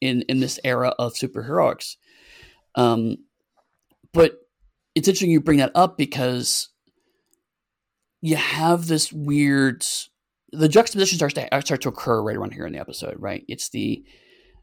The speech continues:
it's not, it, it's being played straight, and that's fine, but nothing else has been played straight to this point. Um, because if this was going to be a comedic take, you'd have him, like, like, the robot standing in the corner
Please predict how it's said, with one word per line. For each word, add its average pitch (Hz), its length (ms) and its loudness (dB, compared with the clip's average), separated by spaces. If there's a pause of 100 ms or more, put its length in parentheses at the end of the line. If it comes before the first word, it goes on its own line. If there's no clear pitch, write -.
(300)
it's 135 200 -4
not, 139 280 2 (640)
it, 165 120 4
it's 156 140 0
being 175 200 4
played 156 240 -2
straight, - 320 -8 (760)
and 156 100 0
that's - 160 -6
fine, 110 640 -4 (160)
but - 100 -6
nothing 175 340 -2
else 147 220 -2
has 196 80 -10
been 208 140 -4
played 220 180 -2
straight 214 300 -8
to 226 60 -14
this 226 120 -6
point. - 300 -10 (1500)
Um, 131 200 2
because 151 380 0
if 156 120 -2
this 190 180 2
was 160 220 4
going 156 160 4
to 147 100 -4
be 127 420 -2
a 110 600 -4 (120)
comedic 254 420 0
take, - 420 -4 (480)
you'd 156 140 6
have 151 180 2
him, 131 160 0
like, 117 360 -2 (440)
like, 127 140 -10
the 151 100 6
robot 156 240 8
standing 139 300 6
in 120 60 6
the 120 60 0
corner 123 540 0